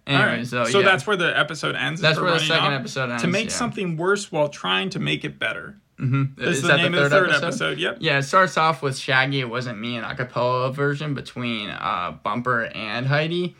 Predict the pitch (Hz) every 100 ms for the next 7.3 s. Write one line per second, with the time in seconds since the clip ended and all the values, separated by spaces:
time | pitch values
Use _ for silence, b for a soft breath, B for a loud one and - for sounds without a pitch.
0 | B B 180 170 160 147 143 139 127 -
1 | 127 196 202 208 190 175 226 147 139 -
2 | 202 - 135 147 156 123 143 127 120 -
3 | 113 117 - 95 117 117 117 117 113 110
4 | 101 98 107 - 117 110 117 - - 110
5 | 113 110 95 87 98 120 123 139 143 143
6 | 156 - 165 147 135 - - - _ _
7 | - - 156